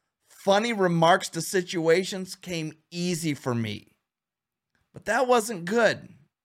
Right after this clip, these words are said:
I mean, I truly believe that probably I could have been a stand-up comedian,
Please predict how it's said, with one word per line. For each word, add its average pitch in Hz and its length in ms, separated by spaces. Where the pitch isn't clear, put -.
I 175 40
mean, 190 80
I 180 100
truly 226 380
believe 175 400
that 156 180
probably 180 840
I 127 60
could 180 200
have 165 100
been 156 140
a 127 60
stand-up 160 560
comedian, 143 720